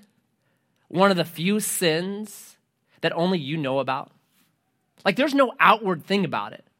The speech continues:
And here's what's interesting about greed, and now almost twelve years of pastoral ministry, I have never had somebody unprompted come and confess to me, "Matt, I'm greedy." Never.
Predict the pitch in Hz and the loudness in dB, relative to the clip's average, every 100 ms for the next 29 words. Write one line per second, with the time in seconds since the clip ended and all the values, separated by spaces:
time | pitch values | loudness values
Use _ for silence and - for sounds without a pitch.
0 | _ _ _ _ _ _ _ _ 170 185 | _ _ _ _ _ _ _ _ 0 2
1 | 294 302 - 226 240 226 220 185 170 165 | 2 0 -2 -2 -2 -2 0 2 2 0
2 | 160 170 143 131 127 151 160 170 165 - | -2 0 0 -2 -4 4 6 6 4 -2
3 | 180 185 214 196 208 190 175 180 160 139 | 0 0 0 -2 2 2 2 -2 -4 -8
4 | - 160 156 165 151 135 139 127 - - | -2 -2 -2 -2 -2 -2 -4 -8 -16 -16
5 | - _ _ _ _ _ _ _ _ - | -18 _ _ _ _ _ _ _ _ 2
6 | 180 170 165 208 233 190 214 214 185 - | 4 4 4 4 4 2 2 2 0 -2
7 | 165 160 160 214 220 269 - - 247 233 | 0 0 -2 2 2 2 -4 0 2 2
8 | 208 170 160 151 - 214 226 233 214 180 | 0 -6 -6 -8 -2 2 2 0 -4 -4
9 | - 160 - 208 196 - 151 139 - - | -4 -10 0 0 0 -6 -6 -6 -10 -20
10 | _ - 120 147 165 _ _ _ _ _ | _ -4 4 4 2 _ _ _ _ _
11 | _ _ _ _ _ _ _ _ _ - | _ _ _ _ _ _ _ _ _ -12
12 | 123 110 101 - _ _ _ _ _ _ | -10 -10 -14 -18 _ _ _ _ _ _
13 | _ _ _ - 196 302 127 - | _ _ _ -2 0 0 -6 -16